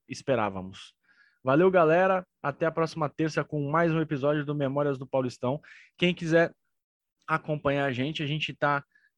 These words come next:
no, nas redes sociais como arroba Amigos do Urbano. A gente tá no e-mail também, contato arroba amigos do urbano ponto com ponto B R.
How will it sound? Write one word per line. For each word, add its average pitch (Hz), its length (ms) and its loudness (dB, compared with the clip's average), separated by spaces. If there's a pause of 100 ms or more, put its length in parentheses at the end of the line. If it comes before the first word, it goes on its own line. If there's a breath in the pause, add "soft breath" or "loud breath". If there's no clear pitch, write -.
no, 139 460 -2
nas 131 180 0
redes 135 180 -2
sociais 135 340 -2
como 135 220 -4
arroba 131 320 0
Amigos 131 300 -2
do 131 80 0
Urbano. 196 500 2 (400 soft breath)
A 214 40 -6
gente 185 140 -6
tá 170 140 0
no 165 100 0
e-mail 156 320 2
também, 151 400 -4
contato 165 540 2
arroba 156 260 4
amigos 147 340 2
do 139 60 2
urbano 135 320 2
ponto 127 240 -2
com 123 120 -8
ponto 113 240 -6
B 117 100 2
R. 147 280 4